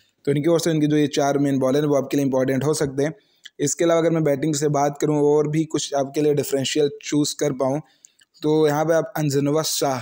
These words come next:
ये भी आपके लिए ग्रां लीग के लिए काफ़ी बेस्ट प्लेयर हो सकता है। इसके अलावा मुझे और कोई यहाँ पे इंपॉर्टेंट नहीं लगा। तो चलिए अब चलते हैं अपने ऐप की ओर।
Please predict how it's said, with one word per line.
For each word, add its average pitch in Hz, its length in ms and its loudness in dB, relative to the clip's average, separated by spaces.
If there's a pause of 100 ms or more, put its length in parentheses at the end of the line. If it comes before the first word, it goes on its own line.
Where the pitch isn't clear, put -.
(100)
ये 139 180 2
भी 160 140 2
आपके 156 260 0
लिए 151 120 2
ग्रां 143 240 0
लीग 131 120 0
के 143 60 0
लिए 147 100 2
काफ़ी 135 300 -2
बेस्ट 135 280 -2
प्लेयर 139 280 -2 (480)
हो 156 140 2
सकता 127 360 -4
है। 117 120 -2
इसके 120 200 -2
अलावा 175 160 2
मुझे 160 360 0
और 165 200 2
कोई 156 160 0
यहाँ 147 120 0
पे 139 120 -2
इंपॉर्टेंट 127 400 -2
नहीं 127 200 -4
लगा। 110 240 -4 (300)
तो 151 80 0
चलिए 156 300 2
अब 156 100 0
चलते 139 300 0
हैं 165 200 -2 (120)
अपने 151 300 -4 (280)
ऐप 135 280 -2
की 131 120 0
ओर। 107 220 -2